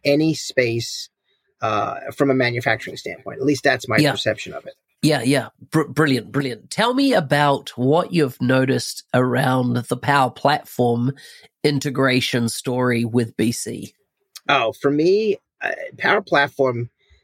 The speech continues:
Speaker 1: has taken off, and I love it. I think I was,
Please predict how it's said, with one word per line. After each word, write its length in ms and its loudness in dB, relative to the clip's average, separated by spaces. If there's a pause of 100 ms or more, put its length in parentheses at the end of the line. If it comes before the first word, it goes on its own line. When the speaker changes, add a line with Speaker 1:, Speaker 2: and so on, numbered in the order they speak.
(180)
Speaker 1:
has 220 0
taken 320 0
off, 340 -4 (240)
and 400 2
I 420 4
love 320 2
it. 140 0
I 80 0
think 260 -2
I 140 2
was, 340 -2